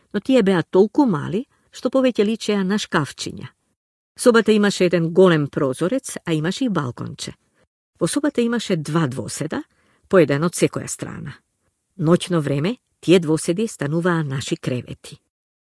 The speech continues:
Моите родители спиеа на еден двосед, а јас и мојата помала сестра на другиот. Два.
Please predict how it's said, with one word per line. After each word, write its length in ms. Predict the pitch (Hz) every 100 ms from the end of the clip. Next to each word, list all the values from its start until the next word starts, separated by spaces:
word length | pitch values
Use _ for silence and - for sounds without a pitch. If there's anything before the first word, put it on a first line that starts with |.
| -
Моите 260 | 202 220 208
родители 520 | 170 196 - 226 226
спиеа 640 | - - 208 180 151 135
на 160 | 135 127
еден 320 | 120 127 127
двосед, 520 | 151 170 - 254 - _ _ -
а 220 | 135 131 -
јас 360 | 156 156 -
и 40 | 151
мојата 320 | 135 - - -
помала 320 | 180 185 185
сестра 480 | - 180 - 190 240 _ 151
на 160 | 160
другиот. 440 | 151 131 - 143 - _ _ _ _ _ _ -
Два. 240 | 143